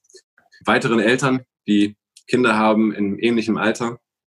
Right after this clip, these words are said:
Und es ist einfach unglaublich dankbar, wenn man einfach mal die beiden oder die drei dann aufeinander fliegen lassen kann und, äh, einfach nur guckt, dass alles in Ordnung ist und nichts passiert, aber man muss sie nicht permanent selbst beschäftigen,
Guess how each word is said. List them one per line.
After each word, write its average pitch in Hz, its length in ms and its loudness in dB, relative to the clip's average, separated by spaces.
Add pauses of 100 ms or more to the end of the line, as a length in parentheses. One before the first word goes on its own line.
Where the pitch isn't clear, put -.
(460)
Und 113 160 2
es 104 120 2
ist 107 100 0
einfach 110 260 0
unglaublich 113 800 2
dankbar, 101 640 -2 (160)
wenn 110 200 -2
man 104 520 0
einfach 117 280 0
mal 107 360 2
die 107 100 2
beiden 107 480 2
oder 104 120 2
die 87 180 -8
drei 110 320 0
dann 107 140 0
aufeinander 110 640 -2 (360)
fliegen 131 360 2
lassen 117 300 0
kann 113 340 0
und, 104 320 0
äh, 107 160 0
einfach 131 240 0
nur 123 100 2
guckt, 147 240 0
dass 113 160 0
alles 113 220 -2
in 120 80 0
Ordnung 135 280 0
ist 123 120 -2
und 113 60 -8
nichts 113 200 -8
passiert, 131 320 -2
aber 113 220 0
man 110 160 0
muss 120 140 -2
sie 123 100 0
nicht 113 180 -2
permanent 113 640 -6
selbst 110 280 -2
beschäftigen, 117 520 -4